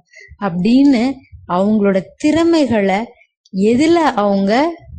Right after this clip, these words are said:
பிளஸ்ஸா இருக்காங்களோ, அதிகமா இருக்காங்களோ, அதை விட்டுட்டு எதுல குறைவா இருக்காங்களோ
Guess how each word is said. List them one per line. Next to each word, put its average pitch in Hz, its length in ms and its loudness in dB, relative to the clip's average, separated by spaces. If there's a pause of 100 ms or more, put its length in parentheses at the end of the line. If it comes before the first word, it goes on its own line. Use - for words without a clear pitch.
(200)
பிளஸ்ஸா 208 520 -4
இருக்காங்களோ, 196 840 -2
அதிகமா 240 680 -2
இருக்காங்களோ, 202 480 -4
அதை 190 400 -2
விட்டுட்டு 240 600 -2 (500)
எதுல 262 360 0 (180)
குறைவா 254 440 0
இருக்காங்களோ 202 680 -2